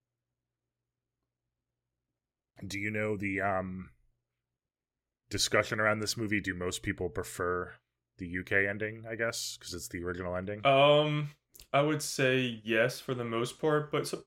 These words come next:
Speaker 2: it's, I mean, it's, it's not like it's hugely different. It's just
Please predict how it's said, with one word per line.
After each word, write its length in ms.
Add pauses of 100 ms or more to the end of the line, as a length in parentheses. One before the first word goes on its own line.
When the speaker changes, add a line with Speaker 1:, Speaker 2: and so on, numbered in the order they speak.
Speaker 2:
it's, 340 (280)
I 60
mean, 100
it's, 160 (100)
it's 240
not 160
like 140
it's 160
hugely 340
different. 440
It's 80
just 260